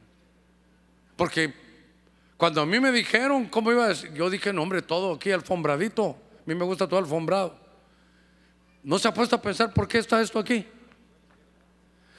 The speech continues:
Para que se limpie mejor, hijo mío. No, no, no, no, no piensa alguien, no me, un ratito, ¿por qué madera?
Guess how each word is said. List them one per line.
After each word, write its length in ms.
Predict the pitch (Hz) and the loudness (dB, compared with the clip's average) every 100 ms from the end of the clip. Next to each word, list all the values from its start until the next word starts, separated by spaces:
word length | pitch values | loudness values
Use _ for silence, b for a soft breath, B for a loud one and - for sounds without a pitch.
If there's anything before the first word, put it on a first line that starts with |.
| b | b
Para 140 | 165 165 | 0 0
que 100 | 175 | 0
se 140 | 170 | 0
limpie 280 | 202 233 226 | 0 2 2
mejor, 380 | 214 190 226 233 | 2 2 2 2
hijo 180 | 220 208 | 2 0
mío. 160 | 233 | 0
No, 140 | 233 208 | -2 -4
no, 200 | 214 226 | -2 -2
no, 140 | 208 220 | -2 -4
no, 200 | 226 214 | -4 -4
no 200 | 220 220 | -2 -2
piensa 280 | 233 233 220 | 0 0 0
alguien, 300 | 233 214 196 | 0 -2 -2
no 80 | 226 | 0
me, 240 | 214 170 - b b b b b _ | 0 -2 -6 b b b b b _
un 100 | 208 | 0
ratito, 380 | 202 262 - | 0 0 0
¿por 220 | 180 - 175 | 4 4 4
qué 100 | 254 | 2
madera? 420 | 247 254 226 | 4 4 2